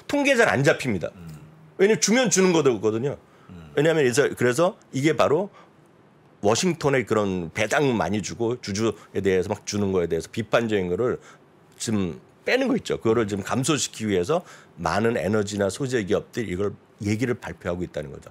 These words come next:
Speaker 1: 근데 이게 공시 사항이 아니거든요. 공시가 할 수 있는 게 아니죠. 얼마 확정되는 게 아니기 때문에.
Speaker 2: 음.
Speaker 1: 이게, 이게 그런데 이게 대부분이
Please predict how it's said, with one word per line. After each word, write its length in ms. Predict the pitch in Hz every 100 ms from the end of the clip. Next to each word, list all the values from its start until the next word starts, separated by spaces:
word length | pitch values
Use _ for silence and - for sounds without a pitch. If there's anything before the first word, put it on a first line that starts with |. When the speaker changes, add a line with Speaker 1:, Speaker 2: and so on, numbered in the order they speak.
| -
Speaker 1:
근데 200 | 90 175
이게 240 | 190 151 - -
공시 320 | 160 202 214
사항이 300 | 190 180 175
아니거든요. 520 | 113 104 110 98 104
공시가 360 | 78 190 185 190
할 60 | 220
수 160 | -
있는 280 | 160 156 190
게 60 | 143
아니죠. 160 | 95
얼마 160 | 110 151 -
확정되는 460 | 269 254 202 151
게 60 | 139
아니기 300 | 92 110 101
때문에. 240 | 95 85 78
Speaker 2:
음. 60 | 82 -
Speaker 1:
이게, 120 | 160 170
이게 300 | 165 160 - -
그런데 320 | 117 110 123
이게 120 | 110
대부분이 440 | 113 85 92 107